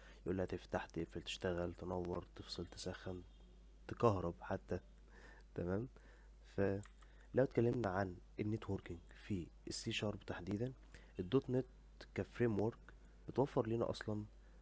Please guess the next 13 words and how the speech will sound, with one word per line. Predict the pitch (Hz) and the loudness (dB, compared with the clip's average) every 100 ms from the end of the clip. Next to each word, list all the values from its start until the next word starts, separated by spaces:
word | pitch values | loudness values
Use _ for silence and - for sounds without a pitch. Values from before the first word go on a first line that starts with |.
| - | -6
الجزئية | 92 87 - 95 | -6 -4 -4 0
ديت | 101 92 - 104 | 0 0 -6 -6
ببساطة | 92 90 104 - | -6 -4 -6 -6
خالص | - 98 110 - - - - - - | 0 0 0 -6 -16 -20 -20 -20 -18
في | - 98 98 - - - - - | -4 0 0 -2 -6 -20 -14 -6
النيم | 92 85 82 78 73 64 90 98 104 | -2 -2 -6 -8 -10 -10 -2 0 0
سبيسز | 90 101 - - 90 | -2 -4 -4 -6 -4
اللي | 90 | -4
موجودة | 85 95 92 | -4 -2 -2
فيها، | - 101 | 0 0
وهنتكلم | 90 - 92 87 | 0 -4 -4 -2
عنها | 87 87 | -2 -2
بالتفصيل. | 85 - - - 113 | -4 -8 -8 -4 -2